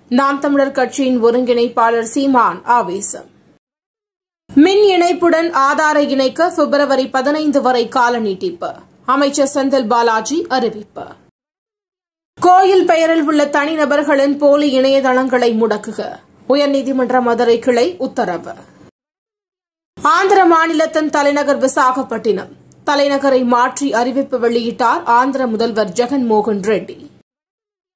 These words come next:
இந்திய பொருளாதார வளர்ச்சி ஆறு புள்ளி எட்டு சதவீதம் வரை இருக்கும்.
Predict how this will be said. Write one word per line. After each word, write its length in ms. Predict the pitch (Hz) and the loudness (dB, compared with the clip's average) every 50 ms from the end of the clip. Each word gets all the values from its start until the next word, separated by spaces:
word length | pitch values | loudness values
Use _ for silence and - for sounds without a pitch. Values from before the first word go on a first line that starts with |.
| _ _ _ _ _ _ - - | _ _ _ _ _ _ -4 -2
இந்திய 420 | 302 330 370 381 381 403 392 381 | 0 2 2 2 2 2 2 2
பொருளாதார 680 | 370 349 339 330 339 330 330 330 320 320 311 311 302 302 | 2 2 2 2 2 2 2 2 2 2 2 2 2 0
வளர்ச்சி 500 | 277 285 277 277 269 - - 311 311 - | 2 2 2 0 0 0 -2 -2 -2 0
ஆறு 380 | - 262 247 269 302 339 339 | 0 2 2 2 0 -2 -4
புள்ளி 420 | - 294 294 277 254 277 285 - 277 | -2 -2 -2 0 0 0 -2 0 0
எட்டு 300 | 269 262 269 269 330 294 | -2 -2 -2 -2 -4 -2
சதவீதம் 500 | - 277 254 262 233 262 247 247 254 247 | -2 0 -2 -2 -2 -2 -2 -2 0 0
வரை 280 | 247 240 240 226 220 | 0 0 -2 -2 -2
இருக்கும். 380 | 208 208 208 202 - - - | -2 -4 -4 -6 -8 -12 -16